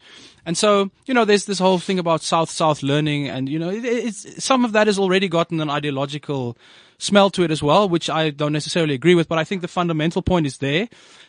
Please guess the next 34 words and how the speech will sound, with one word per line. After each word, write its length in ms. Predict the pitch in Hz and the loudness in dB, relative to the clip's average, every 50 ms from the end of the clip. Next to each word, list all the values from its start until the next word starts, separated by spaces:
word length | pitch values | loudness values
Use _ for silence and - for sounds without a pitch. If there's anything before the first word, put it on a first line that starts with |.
| _ | _
that 140 | - 151 151 | -4 -4 0
we 120 | 151 156 | 0 0
should 220 | 156 - - 151 123 | 0 0 -4 -4 2
broaden 320 | 117 143 160 180 185 190 | 4 6 6 6 4 2
the 80 | 180 170 | 0 -2
scope, 420 | - - - 160 151 151 - - _ _ - _ _ _ _ - | -4 -2 -2 0 0 -2 -4 -8 _ _ -20 _ _ _ _ -8
uh, 280 | 151 143 139 139 135 | -4 -2 0 0 -2
to 120 | 131 - 156 | -2 -6 -8
think 240 | - - 180 170 - | -4 -4 -4 -2 -2
about 480 | 165 151 156 151 147 147 - - - - _ _ _ _ | 0 2 2 2 2 0 -2 -6 -12 -20 _ _ _ _
specific 540 | - - - 214 - - 285 240 - 214 165 | -14 -4 -2 0 2 4 2 2 2 -2 -4
examples 680 | 151 127 123 120 113 107 - - 71 107 135 - - - - | -4 -6 -6 -6 -6 -6 -8 -12 -16 -14 -16 -16 -16 -6 0
rather 260 | 139 147 170 170 170 | 2 2 2 2 0
than 180 | 156 156 151 | 0 0 -2
sort 160 | 143 - 160 143 | -2 -4 -6 -8
of 80 | 135 | -4
general 380 | 123 143 139 139 147 143 135 127 | -2 -2 0 0 0 -2 -2 -2
models 380 | 123 127 135 135 127 117 110 | -2 -2 -4 -4 -4 -6 -8
sometimes, 640 | - - 117 110 - 123 117 110 101 107 - - - _ - | -8 -10 -10 -10 -10 -12 -12 -12 -12 -14 -14 -16 -20 _ -20
which 300 | 139 127 139 135 - - | -14 -8 -6 -6 -6 -6
can 140 | - 131 123 | -6 -6 -6
be 80 | 123 | -8
helpful. 380 | 113 113 110 - - 104 95 - _ _ _ _ _ _ _ | -8 -10 -12 -14 -16 -18 -18 -18 _ _ _ _ _ _ _
So 180 | - - 151 135 | -6 -4 -2 -2
having 320 | 120 127 147 160 175 175 | 0 0 2 4 4 2
said 220 | 160 - 190 175 147 | 2 2 -2 -2 -2
that, 160 | 151 165 202 - _ _ _ - | -4 -6 -8 -10 _ _ _ -16
the 80 | 135 | -14
ca-, 180 | - - 147 143 - | -10 -8 -8 -8 -6
the 100 | 135 135 | -8 -4
caveat 320 | - 151 139 135 139 127 | -2 -2 -2 -2 -2 -6
is 100 | 123 - | -6 -6
out 160 | 131 127 - | -8 -8 -8
there. 200 | - 143 156 208 | -8 -10 -10 -10